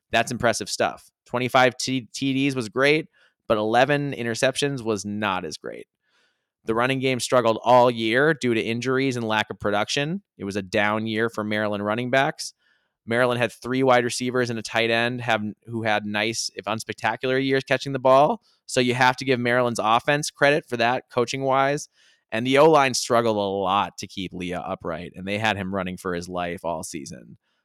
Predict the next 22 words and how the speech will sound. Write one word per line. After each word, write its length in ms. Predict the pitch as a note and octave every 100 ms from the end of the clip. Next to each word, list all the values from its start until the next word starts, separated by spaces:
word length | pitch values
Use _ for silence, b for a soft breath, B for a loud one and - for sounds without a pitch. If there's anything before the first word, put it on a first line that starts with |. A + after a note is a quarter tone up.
| _
So 320 | - G2+ F#2+
they 160 | F#2+ G2
also 300 | A#2+ B2 A#2+
did 120 | A2
not 220 | A2 G#2
open 200 | G#2+ A2
up 140 | G#2+
holes 300 | E2+ A2 G#2
in 40 | G2
the 80 | F#2+
running 280 | F#2 F#2
game. 280 | F#2 F2 E2
So 140 | F2+ G#2
I 260 | F#2 C3+
would 140 | F3+ D#3+
say 160 | D3+
the 160 | C3+ A#2
O-line 400 | B2 B2+ A#2+ A#2+
struggled 400 | - A#2 A2+ A2+
a 20 |
lot. 440 | A2 G#2+ G#2+ G#2 - _ _ _ _ _ _ _ -
Um, 640 | G#2+ G#2 G2+ G2 F#2 F2+